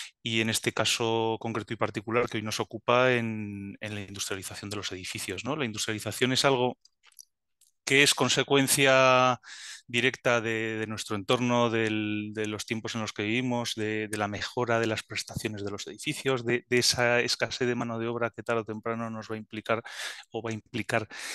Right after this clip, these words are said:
el mejo-, el, el, el, digamos, cambiar la forma en la que hacemos las cosas, eh, temas medioambientales, de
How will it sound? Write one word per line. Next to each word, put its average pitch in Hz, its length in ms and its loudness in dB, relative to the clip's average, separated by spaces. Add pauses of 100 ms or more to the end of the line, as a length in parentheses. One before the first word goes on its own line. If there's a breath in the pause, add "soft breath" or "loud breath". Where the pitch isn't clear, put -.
(180 loud breath)
el 107 200 2
mejo-, 110 500 -2
el, 107 380 -4
el, 110 420 -6
el, 110 420 -10
digamos, 117 300 -4
cambiar 113 320 0
la 110 100 2
forma 113 280 -4
en 113 60 -4
la 104 60 -2
que 110 100 -6
hacemos 104 260 -10
las 95 180 -12
cosas, 135 540 -2
eh, 113 420 -4
temas 120 420 2
medioambientales, 107 920 2
de 117 560 0